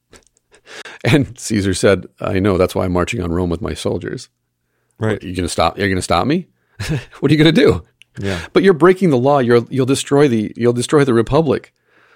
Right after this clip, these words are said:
Speaker 1: He's like, "No, my friend, I've come to actually restore the republic,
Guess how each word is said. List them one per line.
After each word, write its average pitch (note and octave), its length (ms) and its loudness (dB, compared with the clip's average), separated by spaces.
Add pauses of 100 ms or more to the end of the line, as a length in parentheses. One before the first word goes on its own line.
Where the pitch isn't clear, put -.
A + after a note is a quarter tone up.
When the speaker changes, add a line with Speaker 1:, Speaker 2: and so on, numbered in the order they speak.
(420)
Speaker 1:
He's A#2+ 160 -6
like, A#2 120 -2
"No, C#3+ 180 2
my G#2 140 2
friend, F#2 260 -2
I've F#2 100 -2
come A2+ 200 -2
to G2 80 0
actually F#2 240 -4
restore A2 340 0
the F#2 80 -2
republic, E2 520 -8